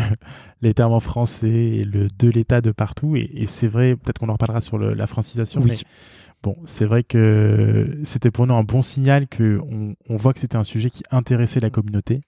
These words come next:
Speaker 1: et que les retours soient plutôt unanimes sur le fait que c'était quelque chose qui fonctionnait bien, qui était très documenté, qui était très abouti. Et je pense que ça nous a aidé du coup de, de temporiser la sortie publique pour faire quelque chose de propre et de qualitatif.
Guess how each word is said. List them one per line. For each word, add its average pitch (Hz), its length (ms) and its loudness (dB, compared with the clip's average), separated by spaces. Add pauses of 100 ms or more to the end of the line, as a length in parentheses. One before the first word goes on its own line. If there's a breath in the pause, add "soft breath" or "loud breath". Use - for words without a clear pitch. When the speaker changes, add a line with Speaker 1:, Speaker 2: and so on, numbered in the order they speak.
(580 loud breath)
Speaker 1:
et 117 80 4
que 120 140 4
les 107 100 4
retours 110 320 2
soient - 100 0
plutôt - 360 0
unanimes 131 460 2
sur - 200 -6
le 98 100 0
fait 123 160 0
que - 140 -4
c'était - 240 -2
quelque - 240 -2
chose 123 240 0
qui - 100 -18
fonctionnait 98 420 -6
bien, 113 240 2
qui 117 120 -8
était - 100 -8
très - 260 0
documenté, 117 640 0 (420 loud breath)
qui - 80 -2
était - 160 -4
très 123 320 2
abouti. 113 480 -2 (800 loud breath)
Et 107 360 6
je 104 140 4
pense 151 260 0
que - 80 2
ça 131 160 2
nous 110 200 2
a 113 100 2
aidé 139 260 2
du 123 140 -2
coup - 180 -6
de, 107 560 2 (640)
de 110 140 0
temporiser 120 600 2
la 113 120 2
sortie - 280 -6
publique - 600 -8
pour - 120 -8
faire 107 140 -2
quelque - 240 -6
chose 117 220 -4
de 101 80 -2
propre - 420 -4
et 107 60 -2
de 95 100 -2
qualitatif. - 760 -8